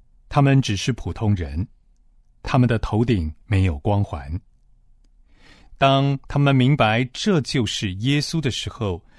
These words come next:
他们没有坐视不理，而是像米开朗基罗捕捉的那个瞬间一样，他们从座位上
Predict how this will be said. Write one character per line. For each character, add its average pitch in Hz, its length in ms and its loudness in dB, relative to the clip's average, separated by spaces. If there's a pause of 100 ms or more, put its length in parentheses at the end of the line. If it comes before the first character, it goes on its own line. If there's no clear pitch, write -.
(120)
他 - 100 0
们 135 160 6
没 127 120 6
有 123 120 2
坐 117 220 0
视 - 160 -4
不 147 140 -2
理， 95 200 -6 (800)
而 131 140 2
是 151 160 0
像 131 280 4
米 113 120 2
开 - 240 0
朗 95 180 0
基 123 160 -2
罗 95 340 -4 (220)
捕 123 220 2
捉 151 180 2
的 135 140 4
那 139 100 6
个 135 80 -2
瞬 139 240 2
间 165 240 4
一 85 140 -4
样， 92 240 -4 (640)
他 - 140 0
们 143 80 4
从 120 260 0
座 185 160 -2
位 139 160 -2
上 95 340 -2